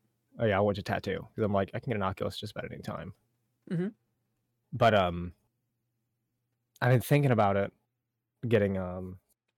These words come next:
Speaker 1: an Oculus, so that way, you know, we could play
Speaker 2: We could
Speaker 1: whatever.
Speaker 2: play V R games.
Speaker 1: Yeah, like, um, what was that? S-,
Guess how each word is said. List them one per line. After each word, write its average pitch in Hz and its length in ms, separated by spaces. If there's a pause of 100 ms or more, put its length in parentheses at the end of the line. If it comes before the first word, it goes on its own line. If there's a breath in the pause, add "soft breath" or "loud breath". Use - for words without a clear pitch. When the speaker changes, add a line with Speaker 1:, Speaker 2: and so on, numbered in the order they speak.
(200)
Speaker 1:
an 117 100
Oculus, 95 600 (560)
so - 120
that 113 100
way, 104 60
you 107 60
know, 104 100
we 107 80
could 98 140
play 95 440 (2000)
Speaker 2:
We 170 220
could 120 100
Speaker 1:
whatever. 95 300
Speaker 2:
play 95 80
V 98 40
R 156 160
games. - 680 (220)
Speaker 1:
Yeah, 92 260 (180)
like, 90 240
um, 95 240
what 107 40
was 104 80
that? 98 140
S-, - 420